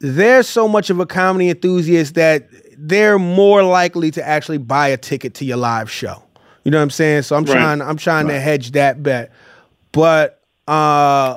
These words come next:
Speaker 1: one other thing that you said that made me, damn, it made me think of another question of, oh, what the fuck did you just say? You were talking about how the, um,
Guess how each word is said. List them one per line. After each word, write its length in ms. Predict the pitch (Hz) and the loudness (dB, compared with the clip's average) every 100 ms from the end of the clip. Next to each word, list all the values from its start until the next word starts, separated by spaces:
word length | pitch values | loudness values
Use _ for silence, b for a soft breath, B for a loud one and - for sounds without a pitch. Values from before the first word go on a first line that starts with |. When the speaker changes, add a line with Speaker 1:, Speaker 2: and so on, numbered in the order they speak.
| - | -8
Speaker 1:
one 300 | 143 180 226 | -4 -2 2
other 180 | 220 220 | 2 2
thing 220 | 196 175 | 0 -4
that 200 | 151 - | -4 -8
you 80 | 170 | -10
said 300 | - 170 143 | -4 -2 -2
that 160 | 139 | -6
made 260 | 143 151 147 | -6 -6 -6
me, 360 | 151 147 143 127 | -4 -4 -4 -6
damn, 360 | 151 156 123 | -10 -8 -8
it 80 | 135 | -8
made 240 | 147 139 139 | -4 -4 -4
me 140 | 127 | -8
think 280 | 117 151 139 | -6 -6 -4
of 200 | 127 120 | -4 -2
another 560 | 120 120 131 180 170 127 | -4 -2 -2 0 0 -2
question 600 | - 151 131 - 123 117 | -4 -2 -2 -4 -12 -12
of, 80 | 104 - | -14 -12
oh, 320 | - 117 110 | -10 -8 -10
what 120 | 120 | -14
the 60 | - | -16
fuck 260 | - - | -14 -14
did 160 | - - | -14 -18
you 80 | 117 | -18
just 220 | - - | -18 -14
say? 160 | 60 123 | -12 -8
You 120 | 135 | -10
were 60 | |
talking 300 | - 151 127 | -6 -6 -4
about 440 | 135 135 117 113 - B B B B B B B | -6 -4 -4 -6 -14 B B B B B B B
how 240 | 123 127 123 | -4 -2 0
the, 180 | 123 123 | 0 -2
um, 560 | 120 117 110 107 87 | -4 -6 -8 -10 -14